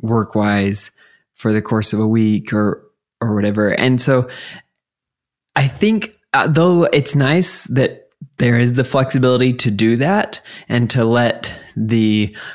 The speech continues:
the work kind of match maybe like the ebb and flow of, like,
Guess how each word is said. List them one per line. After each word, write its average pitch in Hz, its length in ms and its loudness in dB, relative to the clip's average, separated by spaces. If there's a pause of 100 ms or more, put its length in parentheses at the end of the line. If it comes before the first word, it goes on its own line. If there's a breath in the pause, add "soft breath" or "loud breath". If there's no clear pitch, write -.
(140)
the 120 140 0
work 113 380 0
kind 113 280 0
of 104 100 -2
match - 600 -2 (580 loud breath)
maybe 107 220 0
like 110 280 0
the - 160 -2
ebb 113 140 2
and 110 200 0
flow 113 380 0
of, 107 220 0
like, 107 320 -2